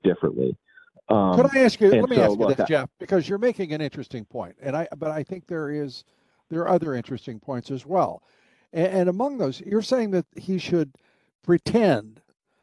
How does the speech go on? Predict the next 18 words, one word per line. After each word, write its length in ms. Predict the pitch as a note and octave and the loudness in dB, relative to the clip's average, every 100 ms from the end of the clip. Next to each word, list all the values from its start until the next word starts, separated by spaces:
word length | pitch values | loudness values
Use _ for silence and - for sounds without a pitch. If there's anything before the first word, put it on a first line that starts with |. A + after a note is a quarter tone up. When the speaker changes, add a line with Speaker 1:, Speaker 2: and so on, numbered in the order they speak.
| _ _ | _ _
Speaker 2:
to 100 | D#3 | 4
live 200 | D#3 D#3 | 6 6
in 100 | D#3 | 4
a 40 | C#3+ | -2
world 340 | D#3+ E3 C#3 | -2 -2 -2
that 120 | C#3+ | -2
doesn't 300 | D3+ A#2+ A#2 | 0 -2 -4
exist. 560 | A2 D#3 B3 E3+ - - | -6 2 2 2 -6 -12
You're 200 | D3 D3 | -6 -2
saying 440 | F#3 F3+ D#3+ D3+ | 0 0 0 -4
he 240 | D3+ C#3 E3 | -6 -4 -2
should 240 | - - | -4 -6
pretend 300 | D3+ - E3 | -6 -4 -2
to 80 | D3+ | 0
live 160 | D#3 | 0
in 80 | D3 | -2
a 40 | C3+ | -2
world, 380 | D3+ C3+ B2 | 2 2 0